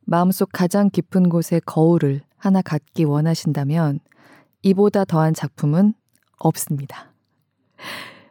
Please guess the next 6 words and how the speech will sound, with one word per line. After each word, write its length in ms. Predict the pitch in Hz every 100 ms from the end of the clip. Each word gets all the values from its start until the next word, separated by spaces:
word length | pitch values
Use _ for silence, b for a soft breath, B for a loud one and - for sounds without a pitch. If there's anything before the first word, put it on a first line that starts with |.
| B B _ _ -
일단 360 | 185 196 185
집어들고 460 | 180 190 208 202 196
나면 380 | 160 151 160 156
내려놓을 460 | 160 175 160 151
수 160 | 156 143
없으니까 720 | 131 - 143 - 147 143 139